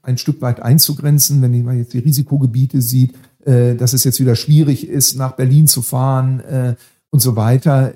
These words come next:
sind das natürlich Einschränkungen meiner persönlichen Freiheit, die ich in den letzten fünfzig, sechzig Jahren,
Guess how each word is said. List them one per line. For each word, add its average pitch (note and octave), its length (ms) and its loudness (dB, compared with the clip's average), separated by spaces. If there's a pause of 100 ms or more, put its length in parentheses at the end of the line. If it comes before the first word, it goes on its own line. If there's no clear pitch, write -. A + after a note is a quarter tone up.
sind F3 200 0
das A#3 160 -2
natürlich D3+ 400 -6
Einschränkungen E3 520 0
meiner D3 200 0
persönlichen C#3+ 560 -2
Freiheit, D#3 500 -2
die D3 180 -2
ich D3+ 160 -8
in - 80 -4
den C#3 200 2
letzten D3 360 -2
fünfzig, D3+ 480 -2
sechzig C3+ 400 -4
Jahren, C3+ 380 2